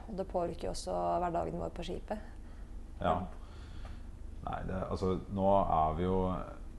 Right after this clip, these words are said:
Speaker 2: et sted i verden hvor, eh, hvor det er forholdsvis, eh, forutsigbart sånn med tanke på vær og vind, da. Og det gjør det jo mye, det gjør det jo mye lettere å, eh, å,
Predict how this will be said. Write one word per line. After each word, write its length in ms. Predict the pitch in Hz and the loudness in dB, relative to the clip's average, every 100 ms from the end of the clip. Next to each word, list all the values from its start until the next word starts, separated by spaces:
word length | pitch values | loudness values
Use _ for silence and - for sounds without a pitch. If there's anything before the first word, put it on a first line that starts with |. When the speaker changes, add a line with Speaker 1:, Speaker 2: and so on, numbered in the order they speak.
| - | -8
Speaker 2:
et 180 | 92 - | -8 -2
sted 200 | 85 78 | 0 4
i 100 | 82 | 4
verden 260 | 76 73 | 2 2
hvor, 280 | 82 82 85 | 0 2 2
eh, 840 | 82 82 82 82 80 80 80 78 76 | 4 4 4 2 0 -2 -2 -4 -4
hvor 160 | 82 85 | -2 0
det 80 | 80 | 0
er 160 | 80 - - - - - | 0 -6 -12 -14 -6 0
forholdsvis, 640 | 90 76 73 80 80 - 87 | 2 2 -2 0 0 0 2
eh, 540 | 85 82 80 82 78 78 | 4 4 4 2 0 -2
forutsigbart 1000 | 80 92 78 - - 76 71 76 87 87 | -2 -2 -2 -6 -6 -4 -4 0 0 0
sånn 220 | - 82 | -2 -2
med 80 | 78 | 0
tanke 220 | 85 76 - | -2 -2 0
på 80 | |
vær 220 | 78 - 78 | 0 0 0
og 20 | |
vind, 220 | 78 85 | 0 0
da. 60 | 85 - | -2 -2
Og 160 | 85 82 | -4 -2
det 80 | 85 85 | 0 2
gjør 320 | 78 80 78 | 0 -2 -2
det 140 | 80 | -2
jo 80 | 82 | 0
mye, 300 | 82 78 78 76 - - - - - - - | 0 -2 -2 -4 -6 -10 -12 -10 -10 -10 -6
det 160 | 87 | 0
gjør 140 | 85 73 | 2 2
det 60 | 80 | 2
jo 60 | |
mye 100 | 78 | 0
lettere 540 | 76 80 - - 73 76 | 0 -2 -4 -4 -2 -2
å, 140 | 65 76 76 76 76 76 76 78 | 0 0 0 0 0 -2 -4 -4
eh, 1040 | 50 78 - - - - - - - 82 | -6 -6 -6 -6 -8 -8 -10 -10 -10 -8
å, 160 | 80 | -2